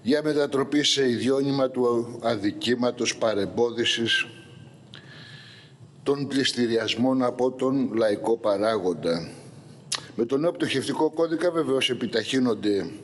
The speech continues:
οι πληστηριασμοί σε βάρος των υποχρεωμένων λαϊκών οικοκυριών, των επαγγελματιών αυτοαπασχολούμενων και της φτωχομεσαίας αγροτιάς. Ε, το K K E τονίζει ότι θα κάνει κάθε προσπάθεια να μην γίνει κανένας πληστηριασμός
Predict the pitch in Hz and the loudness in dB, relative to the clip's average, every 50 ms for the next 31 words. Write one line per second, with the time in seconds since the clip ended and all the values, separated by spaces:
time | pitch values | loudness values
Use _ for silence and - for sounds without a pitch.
0 | - - - - - 113 110 - 107 110 110 - - 110 101 104 101 95 92 90 | -18 -20 -20 -10 -6 -6 -6 -2 -2 -2 -2 0 0 0 0 2 2 2 2 0
1 | 113 131 147 165 165 151 131 - - - - - - - - - - - - - | 0 0 0 0 -2 -4 -8 -10 -14 -16 -16 -12 -12 -12 -12 -12 -14 -10 -4 -2
2 | - 131 131 123 135 151 147 143 143 123 127 123 123 123 117 120 117 110 - - | 0 2 2 2 2 2 2 2 0 0 0 2 0 0 0 0 -2 -2 -2 0
3 | 113 110 107 107 113 120 120 117 117 113 110 107 104 101 104 110 107 104 101 - | 0 2 2 4 4 2 2 2 2 2 2 2 2 2 0 0 0 0 0 -2
4 | 95 87 73 85 87 92 90 120 131 143 165 165 156 - - - - - - - | -2 -4 -4 -4 -6 -2 0 0 0 0 0 -2 -4 -6 -10 -14 -16 -16 -16 -16
5 | - - - - - - - 131 135 127 - 123 123 110 113 117 113 110 110 107 | -14 -14 -14 -14 -8 -4 -2 -2 0 0 0 0 0 0 0 0 2 2 2 2
6 | - 131 139 147 135 - - 120 117 - 101 - - - 104 113 123 131 139 135 | 0 0 0 0 0 0 -2 -2 -2 -2 -2 -2 0 0 0 2 2 2 2 2
7 | 135 131 120 120 110 - - - 120 107 - 110 104 104 98 - - 123 123 110 | 2 2 0 0 -2 -2 -2 -2 -2 -2 0 0 2 2 2 2 2 2 2 2
8 | - 113 107 101 104 104 95 82 98 104 87 78 - - - - - - - - | 0 0 0 0 0 0 0 0 0 0 0 2 0 -2 -2 -4 -6 -10 -16 -18
9 | - - - - - - - - - - - - - - - - - - - - | -20 -20 -20 -20 -20 -20 -18 -18 -16 -16 -16 -14 -14 -14 -14 -16 -16 -18 -20 -18
10 | - - - 107 117 110 104 92 - - 196 - 156 156 151 147 139 - 139 143 | -8 -2 0 2 2 2 2 0 0 0 0 0 0 0 0 0 -2 0 0 -2
11 | 139 - 135 139 143 139 - 160 170 175 175 165 - - 156 135 127 120 117 113 | 0 2 0 0 2 0 0 0 2 2 0 0 0 0 0 2 2 2 2 2
12 | 104 - 160 190 185 160 143 - - - 131 117 131 127 123 120 127 131 120 123 | 2 2 2 2 0 0 -2 -2 -2 -2 -2 0 0 0 0 0 0 0 0 0
13 | 123 - 107 - - - 135 131 135 135 123 123 127 127 131 120 139 139 143 135 | 0 0 0 -2 0 0 0 0 0 0 2 2 2 2 2 2 2 2 2 2
14 | 127 120 120 131 139 139 139 123 - - - 120 113 - - 120 120 117 117 113 | 2 2 2 2 2 2 2 0 0 0 0 0 0 0 2 2 2 2 2 2
15 | 113 - 117 113 101 82 76 - - - | 2 2 2 2 2 2 0 -2 -6 -8